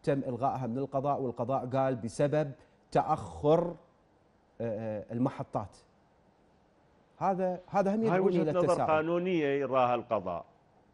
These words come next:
Speaker 2: هاي وجهة
Speaker 1: إيه،
Speaker 2: نظر،
Speaker 1: إيه، لا، مو،
Speaker 2: وجهة
Speaker 1: مو،
Speaker 2: نظر
Speaker 1: دكتور،
Speaker 2: القضاء في
Speaker 1: دكتور،
Speaker 2: الحقيقة. أنا
Speaker 1: لا،
Speaker 2: ما أقدر
Speaker 1: عذرا
Speaker 2: أتدخل
Speaker 1: دكتور.
Speaker 2: بيها نهائيا.
Speaker 1: أنت الآن، أنت الآن تقول لي بأنه الخلل هو خلل موظف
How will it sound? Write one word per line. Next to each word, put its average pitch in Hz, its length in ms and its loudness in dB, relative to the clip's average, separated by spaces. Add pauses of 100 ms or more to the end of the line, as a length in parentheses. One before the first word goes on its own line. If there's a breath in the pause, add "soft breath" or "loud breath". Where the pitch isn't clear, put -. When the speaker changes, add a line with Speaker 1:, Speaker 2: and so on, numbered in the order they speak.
(120)
Speaker 2:
هاي 147 200 0
وجهة 151 220 -4
Speaker 1:
إيه، 127 100 -4
Speaker 2:
نظر، 147 300 0
Speaker 1:
إيه، 135 100 4
لا، 139 220 6
مو، 170 200 4
Speaker 2:
وجهة 147 360 2
Speaker 1:
مو، 139 80 0
Speaker 2:
نظر 143 180 2
Speaker 1:
دكتور، 135 180 2
Speaker 2:
القضاء 165 220 10
في 135 160 2
Speaker 1:
دكتور، 156 220 4
Speaker 2:
الحقيقة. 151 100 6
أنا 139 80 2
Speaker 1:
لا، 160 100 8
Speaker 2:
ما 143 140 8
أقدر 139 220 4
Speaker 1:
عذرا 185 220 6
Speaker 2:
أتدخل 156 280 4
Speaker 1:
دكتور. 165 140 4
Speaker 2:
بيها 127 220 0
نهائيا. 113 300 4
Speaker 1:
أنت 180 140 4
الآن، 196 580 8
أنت 208 260 2
الآن 180 640 2
تقول 214 220 4
لي 175 180 2
بأنه 175 520 2
الخلل 220 440 2
هو 208 260 2
خلل 214 320 2
موظف 233 560 4